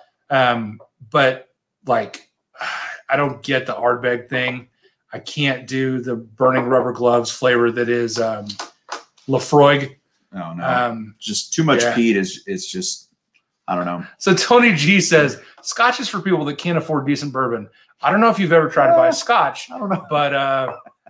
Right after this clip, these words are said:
Speaker 1: you, you
Speaker 2: <laughs>
Speaker 1: have never felt more poor than when you go try to buy five good bottles of scotch.
Speaker 2: Yeah.
Speaker 1: <laughs> Yeah.
Speaker 2: O B S V, eight year, eleven months. Nice. That's,
Speaker 1: Damn
Speaker 2: I,
Speaker 1: it.
Speaker 2: I bet that's a great, I bet that's a great
Speaker 1: That's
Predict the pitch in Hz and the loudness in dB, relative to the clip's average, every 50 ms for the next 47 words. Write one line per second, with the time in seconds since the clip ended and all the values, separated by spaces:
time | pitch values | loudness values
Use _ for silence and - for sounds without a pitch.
0 | - _ 110 123 135 135 131 131 135 131 131 131 127 120 120 120 - 117 127 139 | -20 _ -12 -8 -6 -6 -6 -6 -6 -8 -8 -8 -10 -10 -12 -14 -16 -8 -4 -4
1 | 139 135 135 131 127 120 123 143 _ _ _ _ - - - - - 131 147 147 | -2 -2 -4 -6 -8 -10 -12 -18 _ _ _ _ -20 -20 -20 -12 -6 -2 -2 0
2 | - 147 165 - 180 165 - 185 185 156 151 156 156 151 - - - 180 165 143 | 0 0 0 0 -2 0 2 2 2 2 2 0 -2 -2 -4 -4 -2 0 0 0
3 | 123 113 107 - _ _ _ _ _ _ _ - 139 143 143 143 139 135 147 143 | 0 -4 -6 -10 _ _ _ _ _ _ _ -4 -2 0 2 2 2 2 2 2
4 | 139 139 160 147 143 139 135 131 127 127 120 117 - - - 147 139 135 135 127 | 2 4 6 6 6 6 4 4 4 4 2 -2 -2 0 2 4 4 4 2 -2
5 | 113 - - - 147 143 131 - 123 117 120 117 120 113 113 - - - - - | -6 -10 -10 -8 -6 -6 -6 -6 -6 -6 -6 -6 -8 -8 -6 -6 -6 -4 -2 0
6 | 170 143 - - - - - - - - - - 339 - - - 302 - - - | 2 2 0 0 -4 -8 -8 -8 -8 -6 0 2 2 2 2 0 0 -2 -2 -2
7 | - 247 - - - _ _ - - _ _ _ _ _ _ _ _ - 131 131 | -4 -4 -6 -6 -8 _ _ -20 -20 _ _ _ _ _ _ _ _ -8 -4 0
8 | 127 110 110 110 117 113 110 110 - - 98 98 95 92 90 95 98 92 101 101 | 2 2 4 4 4 2 2 0 -2 -4 -4 -2 -2 -2 -2 -4 -6 -6 -6 -6
9 | 101 101 101 101 95 98 95 92 85 85 - - - - 92 95 95 87 85 - | -8 -6 -6 -6 -6 -4 -6 -6 -8 -12 -16 -20 -14 -8 -4 -2 -2 -2 -2 -2
10 | - - - - - - _ _ _ _ _ _ _ _ - 107 107 - - 139 | -2 -2 -2 -4 -6 -14 _ _ _ _ _ _ _ _ 0 0 2 2 4 4
11 | 175 196 160 135 117 113 123 120 135 135 - - 117 113 - 104 98 110 113 113 | 6 6 4 4 4 2 2 4 2 2 2 2 0 -2 -2 -6 -4 -2 -2 -2
12 | 110 107 - - 113 110 113 113 - - 107 - - 98 92 92 101 101 107 110 | -2 -4 -4 -4 -4 -2 -2 -4 -4 -6 -10 -10 -10 -12 -12 -10 -8 -6 -4 -4
13 | 113 113 117 117 117 - - 143 - - - - - - - - _ | -2 -2 0 0 -2 -2 -4 -4 -4 -2 0 0 -2 -2 -4 -10 _